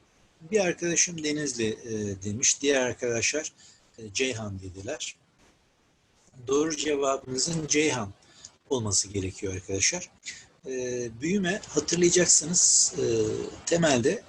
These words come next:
niceliksel olarak ifade edilen bir, e, ve gelişim sürecine eşlik eden bir değişim, değişiklik olması gerekiyor. Dolayısıyla,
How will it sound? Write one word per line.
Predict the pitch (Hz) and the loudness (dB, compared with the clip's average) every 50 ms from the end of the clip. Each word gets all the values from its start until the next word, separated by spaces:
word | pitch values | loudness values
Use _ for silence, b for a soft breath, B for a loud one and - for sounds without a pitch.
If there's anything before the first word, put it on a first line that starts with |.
| - - | -10 -6
niceliksel | 117 120 127 131 120 139 139 139 147 147 - - - 185 175 | -2 0 2 4 4 4 4 4 4 6 6 4 6 6 4
olarak | 135 117 110 104 104 101 - | 4 4 4 2 0 0 -2
ifade | 113 - - 127 120 113 110 113 | -2 0 2 2 2 2 2 0
edilen | 104 95 104 131 165 180 165 | 0 2 0 0 0 0 0
bir, | 143 151 - - - - - B B B B B B - - | 2 4 4 4 2 0 -8 B B B B B B -12 -6
e, | 120 117 113 110 104 104 101 - - - - - _ _ - - - 120 | -2 0 0 0 0 -2 -6 -10 -16 -20 -20 -20 _ _ -20 -8 0 2
ve | 127 123 | 2 4
gelişim | 117 - 120 123 120 123 - - - 165 147 | 4 4 2 4 4 6 4 4 2 0 -2
sürecine | - - 135 123 117 110 117 113 113 117 | 0 2 4 4 4 4 2 0 0 2
eşlik | 117 107 - - - - - | 4 4 4 2 0 -2 -4
eden | 110 101 120 160 185 170 | -2 0 0 -2 0 0
bir | 160 170 - - - - - | 0 0 0 -2 -2 -2 -2
değişim, | 139 143 143 131 - - 135 117 107 - | 0 2 4 4 2 2 0 -6 -6 -2
değişiklik | 123 120 120 117 - 123 - - 135 123 - | 0 2 4 4 2 0 -2 -8 -6 0 2
olması | 113 104 98 95 98 - - 95 | 2 2 2 4 2 2 2 0
gerekiyor. | 92 92 90 87 - - 120 147 175 - - B B B B B B B _ - | -6 -8 -10 -10 -8 -2 -2 -2 -2 -2 -10 B B B B B B B _ -2
Dolayısıyla, | 165 170 175 175 170 - 196 196 190 175 | 2 4 4 4 4 4 4 4 2 2